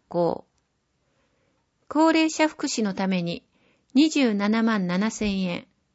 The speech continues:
高齢者会食会、グラウンドゴルフ大会の実施。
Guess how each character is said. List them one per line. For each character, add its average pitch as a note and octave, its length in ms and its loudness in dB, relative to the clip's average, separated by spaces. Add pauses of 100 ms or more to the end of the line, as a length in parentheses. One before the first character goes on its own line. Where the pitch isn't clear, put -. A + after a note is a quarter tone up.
(1120)
高 D4+ 240 2
齢 D4+ 220 2
者 F#3+ 360 -4
会 B3+ 200 0
食 - 300 -6
会、 - 320 -4 (300)
グ B3 120 4
ラ D4 160 4
ウ D4+ 80 2
ン D4 40 2
ド C#4 120 0
ゴ C4+ 160 0
ル C#4 80 -2
フ - 120 -20
大 C4+ 240 0
会 F#3 220 -4
の E3 140 -4
実 D#3 180 -10
施。 - 380 -8